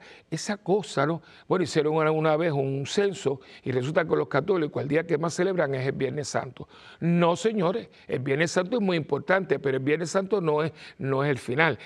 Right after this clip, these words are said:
El viernes, el, el final es el domingo. El Viernes Santo es el día que vamos hacia el domingo. Es que la tragedia, no, no, no me sea tragedioso,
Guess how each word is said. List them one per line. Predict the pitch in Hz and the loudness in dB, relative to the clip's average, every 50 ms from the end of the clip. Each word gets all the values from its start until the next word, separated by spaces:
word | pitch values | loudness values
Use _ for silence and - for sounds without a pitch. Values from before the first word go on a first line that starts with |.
| - - | -14 -12
El | - | -8
viernes, | 113 123 131 151 - | -6 -6 -6 -6 -4
el, | 160 139 139 - - | -6 -6 -6 -4 -4
el | 165 131 110 | -6 -6 -4
final | - 143 131 131 135 147 180 | -4 -4 -4 -2 0 0 2
es | 208 | 0
el | 226 196 | 0 2
domingo. | 175 165 139 151 190 196 165 127 - - - - _ _ _ _ _ _ _ _ _ _ _ _ _ _ _ _ _ _ _ _ _ _ _ - | 2 0 2 2 2 2 0 0 -4 -6 -10 -12 _ _ _ _ _ _ _ _ _ _ _ _ _ _ _ _ _ _ _ _ _ _ _ -4
El | - 123 | -4 -2
Viernes | 123 120 117 151 170 - | -2 0 0 0 0 2
Santo | - 185 190 220 202 240 220 | 2 2 2 2 2 0 0
es | 190 | 0
el | 151 | 0
día | 143 175 190 185 | 0 0 0 0
que | 175 165 | -2 0
vamos | 135 147 165 190 208 196 | 2 2 2 2 2 0
hacia | 175 - - 123 | 0 0 -2 -4
el | 127 | -2
domingo. | 127 117 107 123 170 180 156 117 - - - - _ _ _ _ _ _ _ _ _ _ _ _ _ _ _ _ _ _ _ _ _ _ _ _ _ _ _ _ _ _ _ - - - - | -2 -4 -2 -2 0 0 -2 -4 -6 -12 -16 -20 _ _ _ _ _ _ _ _ _ _ _ _ _ _ _ _ _ _ _ _ _ _ _ _ _ _ _ _ _ _ _ -12 -12 -10 -6
Es | - - - | -6 -6 -4
que | - - 208 | -2 -2 -2
la | - 143 135 - | -2 -2 -6 -4
tragedia, | - 117 117 - - 156 165 156 139 127 127 | -4 -6 -6 -4 -2 0 0 0 -2 -4 -4
no, | 131 135 139 156 185 202 | -4 0 2 2 2 2
no, | 202 202 208 196 - - - - | 2 2 0 0 -2 -8 -18 -12
no | - 139 156 | -8 -6 -2
me | 160 170 | -2 -2
sea | 165 - 196 180 175 | 0 0 0 0 2
tragedioso, | - 185 185 170 170 160 160 175 170 151 123 - - - 104 | 2 2 2 2 2 2 2 2 2 0 0 -4 -10 -14 -16